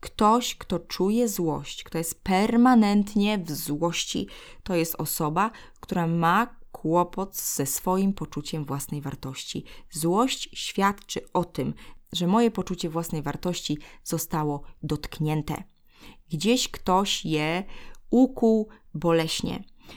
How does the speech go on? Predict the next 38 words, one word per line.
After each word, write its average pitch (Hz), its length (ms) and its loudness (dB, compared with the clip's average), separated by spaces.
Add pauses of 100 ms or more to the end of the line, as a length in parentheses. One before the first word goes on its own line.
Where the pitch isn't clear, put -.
(100)
I 185 60 -6
takie 185 260 0
bardzo 240 340 4
ważne 214 260 2
zdanie 190 380 0
zapamiętaj. 165 720 -4 (120)
Jeżeli 170 760 0 (200)
cokolwiek, 185 800 2 (200)
komukolwiek 202 960 4
chcesz - 500 -6
udowodnić, 190 1000 4 (340)
że 185 140 2
ty 226 140 4
dasz 220 200 4
radę, 175 400 4
że 147 140 -4
ty 214 120 4
potrafisz, 220 680 4
że 160 120 4
ty 226 100 4
to 269 120 8
zrobisz, 196 680 4 (220)
że - 100 -2
ty 226 120 6
masz 254 200 8
rację, 202 520 2
że 151 100 -2
ty 226 80 2
masz 247 220 4
prawo, 208 640 6 (640)
to 170 100 -8
znaczy, 175 460 0
że 151 100 -6
twoje 214 400 2
poczucie 175 500 -4
własnej 233 420 -2
wartości 180 680 -6
cierpi. - 600 0